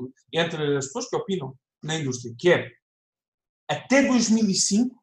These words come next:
até o lançamento da Xbox trezentos e sessenta, havia uma regra de ouro no mercado de consoles mesmo, do mundo, que era,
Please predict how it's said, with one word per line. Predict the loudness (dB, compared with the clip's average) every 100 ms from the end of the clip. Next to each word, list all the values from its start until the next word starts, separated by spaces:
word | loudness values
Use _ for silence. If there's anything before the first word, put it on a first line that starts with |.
| _ -12
até | 2 6
o | 6 6
lançamento | 2 0 2 0 0
da |
Xbox | -6 -6 -8 -8
trezentos | -12 -10
e |
sessenta, | -6 -4 -2
havia | 0 4
uma | 4
regra | 4 4 4
de | 2
ouro | -2 -6 -14 _ _ _ _ _ -10
no | -6 -4
mercado | 0 4 4 2
de |
consoles | -2 -2 2 2 0 -4
mesmo, | -6 -6 -8 _ -10
do | -6
mundo, | -2 -4 -6
que | -4
era, | -4 -4